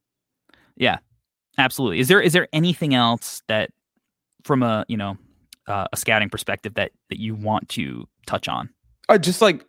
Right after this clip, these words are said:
Speaker 2: the last point that I wanted to make, uh, on defense was, like, I feel like, and, and this is normal,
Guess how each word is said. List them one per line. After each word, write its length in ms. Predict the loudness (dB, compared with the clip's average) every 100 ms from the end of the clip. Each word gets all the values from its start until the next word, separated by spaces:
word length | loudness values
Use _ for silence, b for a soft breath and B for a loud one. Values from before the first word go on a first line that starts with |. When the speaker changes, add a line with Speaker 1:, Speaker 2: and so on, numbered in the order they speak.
| _
Speaker 2:
the 180 | 0 2
last 380 | 4 4 4 0
point 180 | -6
that 100 | -2
I 60 | -2
wanted 320 | -2 -6 -8
to 80 | -10
make, 240 | -10 -10 -10
uh, 220 | -10 -10 -10
on 160 | -10 -10
defense 380 | -10 -6 -4
was, 100 | -2
like, 120 | 0 0
I 100 | -2
feel 200 | -2 0
like, 340 | -2 -4 _ b b b
and, 120 | -2
and 140 | 0 2
this 180 | 2
is 100 | 2
normal, 540 | 0 2 4 2 -2